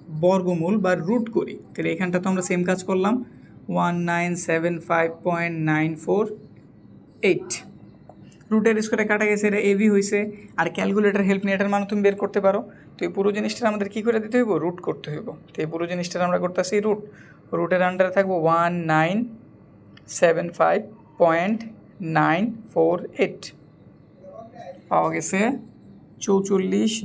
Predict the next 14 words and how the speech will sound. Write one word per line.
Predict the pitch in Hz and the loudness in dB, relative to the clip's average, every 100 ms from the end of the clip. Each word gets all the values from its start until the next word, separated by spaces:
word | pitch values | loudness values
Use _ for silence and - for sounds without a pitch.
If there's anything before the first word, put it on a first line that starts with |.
| 160 | 0
দশমিক | 165 160 175 180 185 180 - | 0 0 -2 0 -2 -8 -4
চার | 180 170 190 220 - - - - - - - - - - - - - - - - - - | 2 2 2 -2 -10 -20 -20 -20 -20 -20 -20 -20 -20 -20 -20 -20 -20 -20 -20 -20 -4 2
পাঁচ | 190 196 - - - - - - 160 | 4 4 -2 -6 -8 -18 -20 -10 -6
এক | 160 190 | -2 0
আছে, | 196 233 165 | 0 2 2
দুই | 180 | 2
লিখতে | 175 175 | 0 2
হইব, | 185 - | 2 2
কারণ | 175 156 | 0 -2
এর | 143 | -2
পরের | 170 170 | -2 -2
সংখ্যাটা | 185 190 202 | -4 -6 -4
ছয় | - 226 | 0 0
বের | 156 | 0